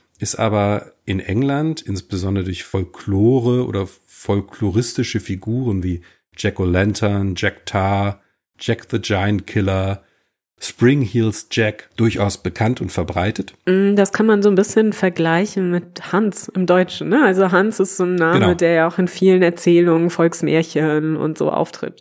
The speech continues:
Speaker 1: Ja, gutes Beispiel. Wir haben ja auch Hans Dampf in allen Gassen, so wie die, die Briten Jack of all trades haben. Und der Name Ripper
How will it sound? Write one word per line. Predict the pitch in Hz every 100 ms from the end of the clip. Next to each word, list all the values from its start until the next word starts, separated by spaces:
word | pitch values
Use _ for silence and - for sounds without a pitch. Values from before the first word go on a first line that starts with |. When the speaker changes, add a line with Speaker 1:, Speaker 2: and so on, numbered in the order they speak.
| _ _
Speaker 1:
Ja, | 127
gutes | 127 143 -
Beispiel. | 117 - 107
Wir | 104
haben | 104
ja | 101
auch | 113 - - - -
Hans | - 127 - -
Dampf | 117 123 - -
in | 107
allen | 107 107
Gassen, | 117 120 120 165 175 _
so | - - 104
wie |
die, | 101 98 -
die | 104
Briten | 101 123 107
Jack | 113 110
of | 107 -
all | 101
trades | - 107 113 - -
haben. | 85 85 87 _ _ _
Und | 107 104 - - 113
der | 104
Name | 101 95 90 85
Ripper | 131 - 180 220